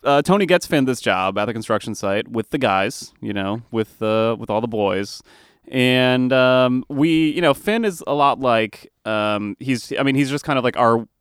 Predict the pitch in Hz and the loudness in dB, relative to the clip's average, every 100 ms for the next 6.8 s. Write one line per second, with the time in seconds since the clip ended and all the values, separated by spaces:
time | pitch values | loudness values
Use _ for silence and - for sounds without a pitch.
0 | - 117 110 110 104 98 95 95 151 147 | 0 2 4 4 2 2 0 -2 -4 -6
1 | - - 185 147 - 127 113 104 101 92 | -6 -2 0 0 0 0 0 -2 -4 -4
2 | 90 87 90 104 - 90 82 82 92 90 | -6 -10 -12 -12 -8 -8 -8 -10 -10 -10
3 | 98 - - 71 76 113 - 113 110 107 | -12 -12 -12 -12 -10 -10 0 2 4 2
4 | 95 127 127 127 110 123 113 110 - 113 | -2 -2 0 0 0 -2 -2 -6 -8 -4
5 | 101 - 104 98 95 110 101 - 127 120 | -4 -4 -6 -6 -6 -8 -10 -4 -4 -4
6 | 104 104 - 98 95 95 92 | -8 -8 -8 -4 -2 -2 -4